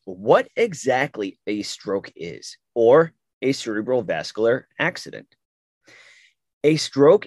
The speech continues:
is the interruption of the blood flowing to the brain, leading to a sudden loss of neurological function. There are two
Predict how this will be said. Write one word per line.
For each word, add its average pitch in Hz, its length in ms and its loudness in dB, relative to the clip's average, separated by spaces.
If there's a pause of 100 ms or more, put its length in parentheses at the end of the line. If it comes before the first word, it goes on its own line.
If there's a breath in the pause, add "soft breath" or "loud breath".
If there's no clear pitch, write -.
is 143 220 -2
the 104 220 -10
interruption 160 920 -2 (240)
of 120 200 0
the 131 80 4
blood 127 360 2
flowing 120 440 0
to 143 160 -10
the 147 100 2
brain, 107 440 -10 (280)
leading 165 500 2
to 139 200 -4
a 131 100 2
sudden 160 640 -2 (180)
loss 120 360 0
of 120 240 -6
neurological 120 920 2
function. 107 560 -8 (1200)
There 139 360 4
are 151 180 6
two 208 560 -6